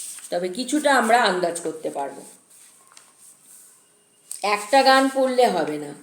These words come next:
আর বাউল গান তো এমনি শুনতে ভালোই লাগে, পুরোটা না বুঝলেও সেই গান কিন্তু আমাদের একটা অদ্ভুত ভালো লাগা তৈরি করে সেই গান শোনা,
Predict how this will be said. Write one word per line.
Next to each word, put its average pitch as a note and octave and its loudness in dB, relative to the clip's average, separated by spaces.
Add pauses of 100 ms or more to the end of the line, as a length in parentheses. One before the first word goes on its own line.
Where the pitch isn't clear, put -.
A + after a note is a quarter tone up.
(1400)
আর F3+ -2 (260)
বাউল G#3 4
গান C4 4
তো C4+ 0 (100)
এমনি B3 0 (140)
শুনতে A#3+ -2 (160)
ভালোই A3 4
লাগে, G3 0 (1160)
পুরোটা A3+ 4 (100)
না A3 4 (140)
বুঝলেও A3+ 2 (160)
সেই G#3 -2 (680)
গান G3+ 2 (160)
কিন্তু A3 -4 (100)
আমাদের G3 2 (1700)
একটা - -2 (120)
অদ্ভুত A#3 -4 (420)
ভালো G3 4 (100)
লাগা G#3+ 8 (100)
তৈরি D#3+ -2
করে D#3 -2 (100)
সেই F3 -4 (100)
গান E3 -2 (680)
শোনা, F3 -6